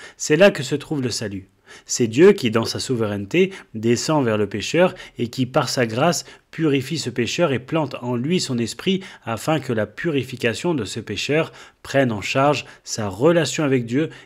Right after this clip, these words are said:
et que l'implantation de l'esprit s'occupe de lui donner le pouvoir de vivre dans la volonté de Dieu. Et c'est ça l'objectif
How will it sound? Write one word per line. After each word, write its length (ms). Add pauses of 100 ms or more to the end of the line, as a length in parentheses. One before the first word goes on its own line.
et 100
que 140
l'implantation 1000
de 80
l'esprit 460
s'occupe 680
de 60
lui 160
donner 300
le 100
pouvoir 680
de 120
vivre 440 (320)
dans 180
la 100
volonté 400
de 120
Dieu. 240 (480)
Et 100
c'est 160
ça 360
l'objectif 760